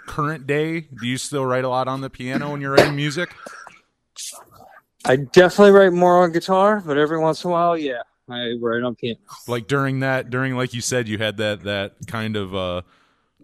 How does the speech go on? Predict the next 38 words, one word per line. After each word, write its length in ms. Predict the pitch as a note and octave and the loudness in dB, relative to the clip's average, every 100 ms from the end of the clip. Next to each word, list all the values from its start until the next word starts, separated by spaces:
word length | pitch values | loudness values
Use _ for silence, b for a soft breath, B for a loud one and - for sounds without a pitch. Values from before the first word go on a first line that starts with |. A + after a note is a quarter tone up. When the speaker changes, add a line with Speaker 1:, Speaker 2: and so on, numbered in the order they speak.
| F2 | -12
Speaker 1:
big 180 | G2+ A#2+ | -8 -4
old 280 | A#2+ A2+ G#2 | -2 -2 -6
covid 760 | - C3+ C3 A2+ A#2+ A2 F#2 _ - - | -8 -4 -4 -2 -4 -4 -8 _ -20 -14
like, 260 | C3 G2+ - | -10 -10 -10
creative 440 | - C3 C3+ G#2 | -4 -2 0 -4
explosion? 640 | G#2 - A2+ G#2 G#2+ F#2 | -8 -8 -2 -2 -2 -6
Were 60 | F#2+ | -8
you, 300 | G#2 G#2+ G2+ | -6 -6 -4
uh, 160 | G2 G2 | -6 -8
were 80 | G2+ | -10
you 120 | G#2 | -12
playing 240 | F#2+ A2 G2+ | -12 -10 -8
much 200 | G#2 - | -10 -8
piano 320 | G#2+ G#2 G2+ | -8 -6 -6
during 280 | G#2 G2+ F#2+ | -6 -6 -6
that? 260 | F#2+ A#2 - b b b b _ _ - | -6 -8 -12 b b b b _ _ -8
Speaker 2:
Yep, 440 | C3 C#3 F#3 - D3 | 2 4 4 0 0
I 140 | C3+ | 2
was 300 | C#3+ C#3 - | 4 2 -2
definitely 480 | - C#3+ C3+ D3+ D3 | 2 2 4 0 0
doing 600 | C#3 C#3+ C#3+ C#3+ C3+ B2+ | 2 2 2 0 -4 -8
some 320 | - - C#3+ C3 | -12 -4 -4 -2
piano 380 | D3+ D3 C#3+ | 0 2 2
stuff. 420 | - - D#3 D3 D#3 | 0 4 4 4 2
I 40 | |
remember 500 | D3 C#3+ C#3+ D3 C#3 | 0 2 4 4 4
'cause 240 | - D#3 | 0 2
I 80 | D#3 | 4
was 320 | D3 C#3+ - _ _ | 2 0 -10 _ _
part 200 | - D#3+ | -2 0
of 60 | C#3 | 2
that 240 | C3+ A#2+ | 0 0
Downright, 720 | C3 C#3 C#3 C#3+ C#3 C3+ C3 - - _ _ - | -2 0 0 0 2 2 0 -6 -18 _ _ -10
uh, 520 | C3 B2+ B2+ B2+ B2 | -4 0 2 2 0
Speaker 1:
Oh, 60 | B2 | 0
nice. 340 | C3 C3 F#3 | 0 0 0
Speaker 2:
website 240 | C#3 C3+ - | 0 0 -2
that 200 | C3 | -6